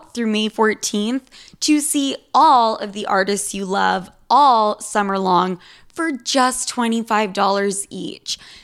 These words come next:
Visit livenation dot com slash concert week to buy now. That's livenation dot com slash concert week to buy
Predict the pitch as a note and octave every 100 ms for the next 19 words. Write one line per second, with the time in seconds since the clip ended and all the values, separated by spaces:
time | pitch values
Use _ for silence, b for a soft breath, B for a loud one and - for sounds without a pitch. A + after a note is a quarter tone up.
0 | B A3+ D4 E4+ E4+ - A#3+ A#3 A3+ A3+
1 | A3 G#3+ G3+ - - G#3 G3+ G3+ G3+ -
2 | - B3 B3+ D4 - - A3 G#3 G3+ A3
3 | G#3+ A3+ A3 A3 - F#3 F#3+ F3+ F#3+ G#3
4 | G3+ G#3 G#3 B B B - - - G#3+
5 | A3 A#3 A3+ A#3+ C4 - C#4+ C#4+ - G3+
6 | F#3+ - G#3 G#3+ G3+ G3+ - - B3 B3
7 | C#4 - - A3 A3 - A3 G#3 G#3+ G#3+
8 | - - A#3 G3+ F3 F3 F3